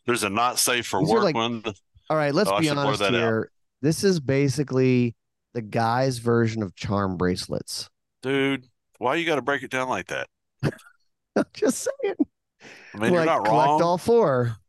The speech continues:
Speaker 2: Okay, I see what's going on here. I don't have a
Speaker 1: Yeah.
Speaker 2: problem with it. I just
Speaker 1: Yeah, we're, I'm in it. I mean, it's all
Speaker 2: now
Speaker 1: there
Speaker 2: I need
Speaker 1: is
Speaker 2: a
Speaker 1: to it.
Speaker 2: patch, uh, like a large patch wall.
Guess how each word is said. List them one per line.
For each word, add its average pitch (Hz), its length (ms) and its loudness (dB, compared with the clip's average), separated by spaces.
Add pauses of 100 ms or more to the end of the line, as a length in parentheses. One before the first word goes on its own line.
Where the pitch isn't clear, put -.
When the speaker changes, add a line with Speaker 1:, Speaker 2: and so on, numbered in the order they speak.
Speaker 2:
Okay, 123 760 0
I 120 240 2
see 123 280 0
what's 117 180 -2
going 104 220 0
on 95 160 -4
here. 95 340 -4 (420)
I 123 80 -2
don't 151 80 2
have 151 80 0
a 127 40 0
Speaker 1:
Yeah. - 60 -4
Speaker 2:
problem 127 260 -2
with 95 160 -2
it. 95 160 -4 (200)
I 107 60 -4
just 107 220 2
Speaker 1:
Yeah, 95 120 0
we're, 101 200 -2 (140)
I'm 98 160 -4
in 110 120 0
it. 82 160 -4 (100)
I 80 60 -16
mean, 82 200 -6
it's 80 140 -8
all 101 100 2
Speaker 2:
now 120 100 0
Speaker 1:
there 120 40 -2
Speaker 2:
I 120 40 0
need 117 100 0
Speaker 1:
is 107 40 0
Speaker 2:
a 104 40 -2
Speaker 1:
to 127 80 0
it. - 0 -
Speaker 2:
patch, 120 240 -2 (240)
uh, 110 100 -2
like 104 200 0
a 101 60 -2
large 101 480 0
patch 92 300 -2
wall. 85 360 -2